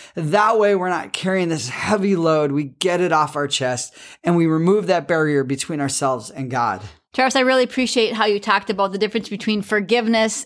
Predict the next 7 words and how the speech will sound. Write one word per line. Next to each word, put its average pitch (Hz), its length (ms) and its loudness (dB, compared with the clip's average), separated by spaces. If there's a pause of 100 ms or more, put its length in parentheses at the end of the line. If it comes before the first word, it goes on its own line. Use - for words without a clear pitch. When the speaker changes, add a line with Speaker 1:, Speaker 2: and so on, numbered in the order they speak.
Speaker 2:
and 208 320 0
confession, 233 680 -2
'cause 214 260 -2
they're 233 320 2 (280)
two 285 380 0
different 247 640 -2
things. 269 420 -4